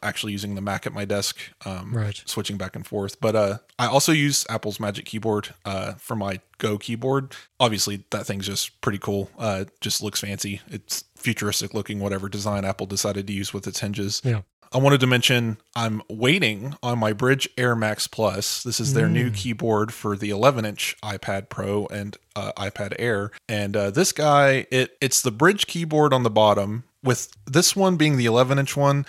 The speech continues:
Speaker 1: they're using their plastics from the ten point f-, uh, ten point two inch iPad keyboard.
Speaker 2: Okay.
Speaker 1: It's still Brydge through and through, and it's connecting over Bluetooth, and they've got this proprietary system that makes it connect fast,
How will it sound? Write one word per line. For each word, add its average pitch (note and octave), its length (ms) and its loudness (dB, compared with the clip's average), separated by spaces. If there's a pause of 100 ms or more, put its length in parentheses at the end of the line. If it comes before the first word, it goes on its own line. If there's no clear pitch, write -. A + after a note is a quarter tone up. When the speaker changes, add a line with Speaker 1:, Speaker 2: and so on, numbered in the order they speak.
Speaker 1:
they're B2+ 100 0
using D3+ 480 4
their A#2 240 4
plastics - 920 0
from A#2 220 0
the G#2 120 -2
ten C3 240 -2
point A#2 320 -4
f-, - 340 -8
uh, G#2+ 280 -2
ten - 180 -4
point G#2 220 -6
two C#3 220 -2
inch - 380 -4
iPad C#3 580 2
keyboard. D#3 560 0 (160)
Speaker 2:
Okay. B2+ 420 -2
Speaker 1:
It's - 160 2
still C#3 640 6 (280)
Brydge B2+ 540 2
through B2+ 200 2
and A2+ 80 0
through, C3 400 4 (160)
and A#2 260 2
it's A2+ 140 -2
connecting A#2+ 360 0
over A#2 180 2
Bluetooth, A2+ 540 0
and A2 80 -2
they've A2 120 -2
got G#2 200 0
this G#2+ 120 -2
proprietary G#2+ 580 0
system G#2 340 -2
that G2+ 100 -10
makes G#2 180 -6
it G2+ 80 -6
connect G2+ 280 -6
fast, G2+ 520 -2